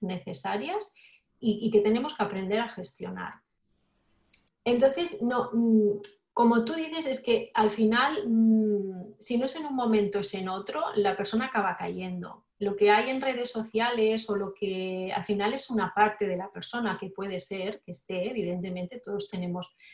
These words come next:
cosas positivas y bonitas y hacemos cosas divertidas y, y tenemos nuestra, nuestro perfil más bonito y más, eh, y más guapo para poner en la foto, pero también tenemos otro que tenemos que, que aprender a convivir con él.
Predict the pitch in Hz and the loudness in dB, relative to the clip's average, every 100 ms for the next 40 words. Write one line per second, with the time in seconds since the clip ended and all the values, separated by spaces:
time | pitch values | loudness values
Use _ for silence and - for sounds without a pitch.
0 | - - 202 202 - 185 202 - 202 196 | -20 -4 -2 -2 -4 -4 -4 -4 -2 0
1 | 185 190 175 180 202 202 - 190 196 185 | 0 -2 -2 0 2 2 -2 -8 -6 -8
2 | - 190 185 180 180 175 - 208 202 196 | -6 -8 -6 -6 -6 -6 -2 2 2 2
3 | 190 185 - - _ _ - 214 196 202 | -4 -6 -8 -20 _ _ -2 0 4 4
4 | 208 208 196 202 180 - - - - 202 | 6 6 4 4 2 2 -10 -6 2 2
5 | 190 190 160 - 226 208 202 - _ - | 2 -2 -2 6 8 8 4 -6 _ 0
6 | 208 208 175 180 185 202 208 196 - 196 | 4 6 4 2 2 2 4 2 2 -2
7 | 180 180 190 190 190 202 - - 196 185 | 0 0 0 0 0 -2 -4 -4 0 0
8 | 190 180 190 185 180 185 180 185 180 180 | 0 0 2 0 0 -2 -2 -2 -2 -2
9 | 180 180 180 180 220 233 208 208 - - | -2 -2 -4 -2 -2 0 2 2 0 -12
10 | _ _ _ _ - 214 214 214 226 220 | _ _ _ _ 6 6 8 6 4 4
11 | 202 196 185 196 - 196 196 240 240 208 | 2 0 0 -2 -4 -4 -2 -4 -2 -4
12 | 185 180 185 - 196 180 180 180 185 180 | -2 -2 -4 -4 -2 2 0 0 -2 -2
13 | 185 180 180 190 185 185 175 196 - - | -2 -2 -4 -4 -4 -2 -4 -8 -10 -10
14 | 180 220 202 | -8 -8 -12